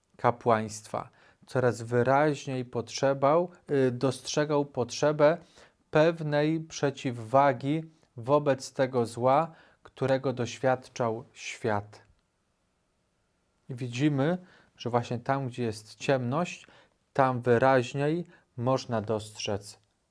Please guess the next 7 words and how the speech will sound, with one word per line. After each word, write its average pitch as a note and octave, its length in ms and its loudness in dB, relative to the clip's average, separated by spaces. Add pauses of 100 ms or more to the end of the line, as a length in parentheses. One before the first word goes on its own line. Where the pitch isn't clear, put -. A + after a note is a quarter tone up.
Bożą G#2+ 400 -2
światłość. - 880 -8 (480)
I D3 120 -6
tak D3+ 360 0
było B2 280 -4
w - 80 -14
przypadku, A2+ 760 -6